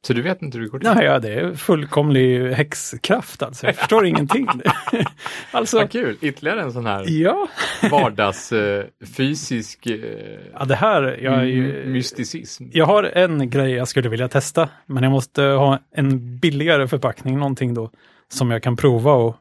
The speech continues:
Speaker 1: Ja.
Speaker 2: hålla öppen länge.
Speaker 1: Aha.
Speaker 2: För jag tänker om det kanske är att man öppnar locket som liksom skapar lite tryck på något sätt.
Speaker 1: Just
Speaker 2: Och,
Speaker 1: det.
Speaker 2: och att det kanske bara kommer ut en liten korv och sen är det slut.
Speaker 1: Precis lika mycket som du trycker ner.
Speaker 2: Ja, ett
Speaker 1: Trycker du in i botten.
Speaker 2: Ja, kanske.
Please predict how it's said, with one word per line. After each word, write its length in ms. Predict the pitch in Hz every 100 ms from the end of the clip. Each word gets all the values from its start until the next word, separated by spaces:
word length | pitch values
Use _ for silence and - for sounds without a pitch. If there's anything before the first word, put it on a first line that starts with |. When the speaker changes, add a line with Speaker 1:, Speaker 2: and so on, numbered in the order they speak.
| _
Speaker 1:
Ja. 60 | -
Speaker 2:
hålla 420 | 147 123 117 117 110 _ -
öppen 500 | 139 - - 160 120
länge. 380 | 123 123 139 135 - _ -
Speaker 1:
Aha. 360 | 101 110 135 -
Speaker 2:
För 80 |
jag 80 | 123
tänker 220 | 127 120 127
om 60 |
det 80 | 120
kanske 260 | 135 123 123
är 140 | 120 _ -
att 320 | 139 - -
man 200 | 123 127
öppnar 380 | 127 - - 143
locket 580 | 160 180 _ - 110 -
som 280 | - 131 110
liksom 420 | 110 - 113 104 _ _ _ _ _
skapar 400 | - - 107 -
lite 240 | 110 104 -
tryck 300 | 165 147 -
på 100 | 123
något 120 | 120
sätt. 120 | 120
Speaker 1:
Just 120 | 127
Speaker 2:
Och, 60 | 113 - - -
Speaker 1:
det. 60 |
Speaker 2:
och 60 | 113
att 60 | -
det 80 |
kanske 220 | 127 117 120
bara 180 | 113
kommer 260 | 110 127 135
ut 380 | 160 135 - - -
en 140 | 117
liten 320 | 113 104 107 107
korv 360 | - 127 104 113 -
och 100 | 127
sen 180 | 113 110
är 60 |
det 80 | 110
slut. 200 | - 156
Speaker 1:
Precis 340 | 127 - 123
lika 220 | 127 110 101
mycket 240 | 95 92
som 160 | 101 95
du 120 | 92
trycker 320 | - 92 92
ner. 220 | 104 110
Speaker 2:
Ja, 340 | 170 98 180 123
ett 100 | 143
Speaker 1:
Trycker 300 | 117 104 110
du 180 | 101
in 280 | 98 95 104
i 100 | 104
botten. 420 | 101 117 - 95 90
Speaker 2:
Ja, 180 | 156 170
kanske. 360 | - 127 -